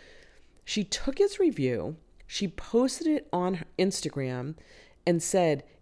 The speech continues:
"It stinks when you get feedback like this, especially when the person has so much credibility in giving reviews."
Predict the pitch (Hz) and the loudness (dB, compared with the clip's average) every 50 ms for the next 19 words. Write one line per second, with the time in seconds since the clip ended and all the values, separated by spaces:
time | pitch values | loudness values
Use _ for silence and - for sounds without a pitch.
0 | _ - 180 - - - - - 202 208 202 - - 202 185 180 160 170 160 160 | _ 2 2 2 0 -2 2 2 2 2 2 0 0 0 0 2 2 0 0 0
1 | - - 208 208 190 175 - 170 156 151 - - 147 143 139 - - 139 139 - | -4 -2 -2 -2 0 0 0 0 0 0 -2 -2 -2 -2 -2 0 -2 -2 -2 -2
2 | 143 135 - - 151 147 - - 170 165 151 151 143 139 - - - 156 143 139 | -4 -4 -2 0 0 0 0 0 0 0 2 2 0 -2 -4 -2 -2 -2 -2 -2
3 | - 143 135 139 147 139 131 - - - - - - 175 156 139 123 - - - | -2 -2 -2 -2 -2 -2 -2 -2 -2 -2 -2 2 4 4 4 4 2 -2 -2 0
4 | - 151 139 139 131 147 143 135 135 139 131 123 127 127 - 160 160 147 151 127 | 0 2 2 2 0 0 0 2 0 0 -2 -2 -4 -2 0 0 0 0 0 -2
5 | 107 110 104 - - - 50 - - - - - - | -4 -6 -6 -6 -8 -8 -8 -8 -8 -6 -6 -8 -8